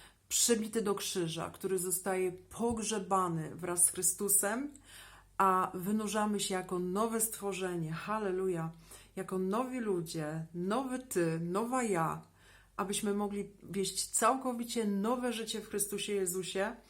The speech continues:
które jest życiem nie z tej ziemi. Dlatego ja bardzo często powtarzam, e, w, w moich nauczaniach czy w tym, co nagrywam, że Ewangelia nie jest pochodzenia ludzkiego.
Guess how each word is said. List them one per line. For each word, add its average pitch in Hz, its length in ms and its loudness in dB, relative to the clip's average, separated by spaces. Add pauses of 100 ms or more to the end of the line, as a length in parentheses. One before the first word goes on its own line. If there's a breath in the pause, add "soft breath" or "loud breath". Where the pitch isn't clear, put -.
(360 loud breath)
które 202 280 2
jest 185 200 2
życiem 208 600 0 (160)
nie 196 360 0 (100)
z - 240 2
tej 165 380 0
ziemi. 175 580 0 (360 loud breath)
Dlatego 202 560 0
ja 185 400 -2 (120)
bardzo 196 400 0
często 196 520 -2
powtarzam, 180 840 -2
e, 170 40 -8 (560)
w, - 240 -12 (560)
w - 20 -10
moich 175 440 -4
nauczaniach 175 720 -4
czy 165 140 -10
w 165 40 -14
tym, 175 160 -6
co 175 120 -2
nagrywam, 175 520 -4 (340 loud breath)
że - 180 -6
Ewangelia 196 800 -2
nie 196 320 0
jest 196 280 0
pochodzenia 165 760 -2
ludzkiego. 160 640 0